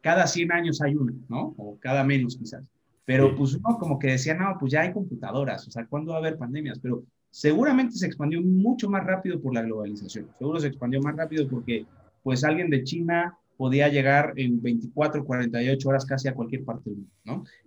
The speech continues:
Speaker 1: Entonces
Speaker 2: No solo
Speaker 1: es
Speaker 2: eso, sino si lo piensas, o sea, a ver,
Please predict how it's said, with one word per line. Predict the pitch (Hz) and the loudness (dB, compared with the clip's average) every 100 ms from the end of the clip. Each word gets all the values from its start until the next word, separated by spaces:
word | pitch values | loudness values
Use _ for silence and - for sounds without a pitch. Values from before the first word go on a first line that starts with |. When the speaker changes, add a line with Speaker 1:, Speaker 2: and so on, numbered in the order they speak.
| - | -4
Speaker 1:
Entonces | 135 180 185 185 - - _ - - - - _ _ - | 0 2 2 0 -4 -18 _ -20 -20 -20 -20 _ _ -4
Speaker 2:
No | 139 185 | 2 4
solo | 127 123 156 | 6 6 4
Speaker 1:
es | |
Speaker 2:
eso, | - | 2
sino | 175 147 135 123 | 2 2 4 2
si | 117 123 | 2 2
lo | 123 | 2
piensas, | 123 156 156 175 | 4 4 4 0
o | 117 | 0
sea, | - 120 113 | 2 4 4
a | |
ver, | 113 - | 2 -2